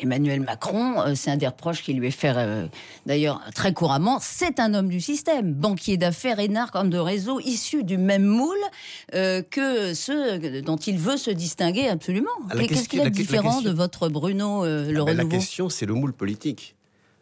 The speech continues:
Speaker 2: Vous avez quand même quel-, euh, Emmanuel
Speaker 1: C'est-à-dire le
Speaker 2: Macron
Speaker 1: fait
Speaker 2: a quand
Speaker 1: qu'il
Speaker 2: même
Speaker 1: n'ait pas
Speaker 2: cette
Speaker 1: été
Speaker 2: parti-,
Speaker 1: élu ?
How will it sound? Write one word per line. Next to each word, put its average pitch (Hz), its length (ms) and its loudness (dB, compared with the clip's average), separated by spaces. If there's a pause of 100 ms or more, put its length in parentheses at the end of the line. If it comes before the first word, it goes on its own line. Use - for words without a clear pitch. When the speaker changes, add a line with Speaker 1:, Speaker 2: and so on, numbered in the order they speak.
(120)
Speaker 2:
Vous 107 120 0
avez 127 200 2
quand 120 140 0
même 113 180 2
quel-, 101 180 -4 (100)
euh, 85 240 0
Emmanuel 107 220 2
Speaker 1:
C'est-à-dire 139 200 4
le 120 60 2
Speaker 2:
Macron - 100 -2
Speaker 1:
fait 180 80 2
Speaker 2:
a 156 40 2
quand 131 60 0
Speaker 1:
qu'il 143 120 -2
Speaker 2:
même 143 140 2
Speaker 1:
n'ait - 0 -
pas 269 120 0
Speaker 2:
cette 262 40 0
Speaker 1:
été 262 40 0 (160)
Speaker 2:
parti-, 254 60 -2
Speaker 1:
élu ? 262 180 -2